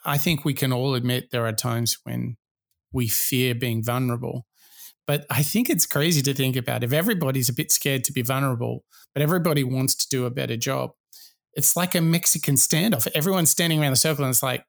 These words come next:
"Is someone going to just be open here? Like, is someone just gonna be frank and candid? Or are we all gonna bottle it all up?" And, and I think, um, you know, this is where we start to explore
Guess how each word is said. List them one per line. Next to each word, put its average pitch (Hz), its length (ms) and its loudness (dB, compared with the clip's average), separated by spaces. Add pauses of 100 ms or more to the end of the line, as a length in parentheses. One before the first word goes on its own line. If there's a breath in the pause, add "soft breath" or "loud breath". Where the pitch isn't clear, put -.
"Is - 100 2
someone 160 580 2
going 135 380 2
to 123 200 0
just - 560 -2 (640)
be 113 220 0
open 139 400 2
here? 190 500 4
Like, 147 220 0
is 147 120 4
someone 165 440 4
just 135 240 0
gonna 127 180 2
be 117 140 -2
frank 143 540 0
and 113 180 -2
candid? 170 560 -2 (680 loud breath)
Or 147 600 0
are 139 100 0
we 135 180 2
all 139 120 0
gonna 135 200 2
bottle 123 400 -2
it 120 80 -2
all 120 180 -2
up?" 135 260 -4
And, 120 360 -2
and 123 120 -2
I 127 120 0
think, 143 420 0
um, 120 380 -2 (580 loud breath)
you 127 100 -2
know, 117 300 -2 (120)
this 143 280 2
is 143 140 2
where 131 160 2
we 127 100 0
start 127 420 0
to 127 140 0
explore 120 960 -2